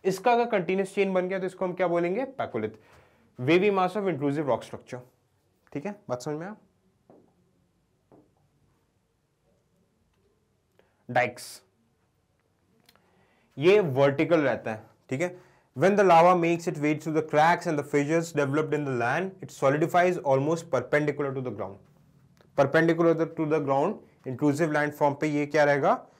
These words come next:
जम जाएगा, एकदम perpendicular, है ना। तो इस तरीके का कुछ स्ट्रक्चर मिलेगा, ठीक है, एकदम वर्टिकुलर। जैसे इसमें आपको डोम देखने को मिल रहा था लैप-, अ, लैकोलिथ में, वैसे इसमें एक बड़ा सा रॉक का टीला टाइप का देखने को मिल जाएगा, ठीक है।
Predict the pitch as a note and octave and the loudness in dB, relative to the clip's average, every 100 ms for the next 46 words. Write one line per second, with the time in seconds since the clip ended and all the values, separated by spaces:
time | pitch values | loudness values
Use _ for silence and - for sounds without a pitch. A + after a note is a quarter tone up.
0 | _ - A#2 D3 C3+ G#2+ G2+ B2+ C#3+ E3 | _ -10 0 0 2 2 2 -2 0 0
1 | E3 - D3+ C#3+ A#2+ A2+ A2+ - - B2 | 0 2 0 2 0 -2 -4 -10 -12 -8
2 | F#3+ - _ _ D3 F3+ F3+ F#3+ D#3+ D#3+ | -8 -10 _ _ -6 -4 -2 -2 -2 -2
3 | D#3 D#3+ D#3+ C#3 - - A2 G2+ G2 A2+ | -6 -8 -8 -10 -8 -8 -6 -6 -8 -10
4 | - _ _ A#2+ B2 F#3+ F3 D#3 - B2+ | -14 _ _ -8 -6 -4 -4 -8 -4 2
5 | C#3 D#3 D#3+ E3 F3+ - - C#3+ C#3 E3+ | 2 2 0 0 -2 -6 -8 -4 -2 -2
6 | F3 E3+ F#3 C#3+ D#3+ F3 F#3 F#3+ F3+ F#3+ | 0 2 4 6 6 6 4 4 2 4
7 | F3+ F#3 F#3 G#3+ G#3+ - _ _ _ _ | 4 4 4 0 0 -14 _ _ _ _
8 | C#3 D#3 F3 D3+ C#3+ D3 D3+ F3 F3+ F3+ | 2 2 4 6 6 6 2 2 2 0
9 | G3 G#3+ E3+ D#3+ F3 - F3+ F#3+ B2+ A2+ | -2 0 0 0 -4 -4 -4 -4 -4 2
10 | E3 F#3 F3+ E3+ C#3+ D3 F3+ F3 - - | 6 6 4 2 2 2 0 -2 -6 -2
11 | E3+ D3+ C#3+ C3 - B2+ G2 A2 G#2 G2 | 2 4 2 0 -2 -6 -8 -12 -12 -10
12 | F#2+ F#2+ G2+ A2+ _ _ _ G#2+ E3 E3 | -10 -12 -14 -18 _ _ _ -18 -18 -20
13 | _ | _